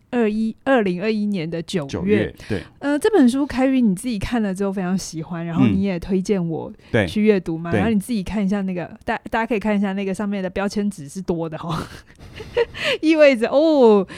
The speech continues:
Speaker 1: 写到可以让凯宇觉得，嗯，这里要划线。
Speaker 2: 你这样提醒大家，以后大家看我们录书评就开始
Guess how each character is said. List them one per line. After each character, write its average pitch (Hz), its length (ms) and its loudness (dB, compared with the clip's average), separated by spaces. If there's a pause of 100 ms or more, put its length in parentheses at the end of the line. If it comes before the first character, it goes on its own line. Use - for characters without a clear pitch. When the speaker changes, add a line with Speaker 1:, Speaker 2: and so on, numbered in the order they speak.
(100)
Speaker 1:
写 220 220 4
到 311 180 6
可 294 140 4
以 233 40 10
让 269 180 6
凯 233 140 6
宇 220 120 4
觉 180 160 -4
得， 190 100 -6 (140)
嗯， 339 180 2 (180)
这 330 120 -2
里 233 100 2
要 240 100 2
划 233 320 4
线。 196 160 4
Speaker 2:
你 226 40 6
这 - 20 4
样 196 80 0
提 127 160 0
醒 123 220 0
大 151 160 8
家， 143 180 6
以 107 120 2
后 143 120 6
大 147 240 6
家 143 40 -2
看 160 220 0
我 113 80 0
们 92 180 -2
录 151 140 6
书 147 220 4
评 120 220 2
就 143 140 2
开 147 200 2
始 98 220 -6